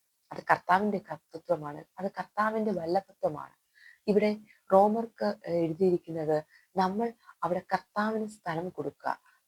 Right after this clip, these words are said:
കർത്താവിന് സ്പേസ് കൊടുക്കുക, കർത്താവ് അത് മഹത്വത്തിൽ അത് ചെയ്യും.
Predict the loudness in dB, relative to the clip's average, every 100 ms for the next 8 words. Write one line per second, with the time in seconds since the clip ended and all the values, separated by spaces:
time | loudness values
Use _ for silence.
0 | -6 -6 -6 -6 -4 -4 -6 -8 -4 -4
1 | -4 -8 -8 -8 -8 -12 -10 -6 -6 -6
2 | -4 -2 -2 -4 -8 -12 -8 -6 -6 -8
3 | -6 -8 -2 -2 -2 _ -20 _ -2 0
4 | 0 -2 -4 -2 -4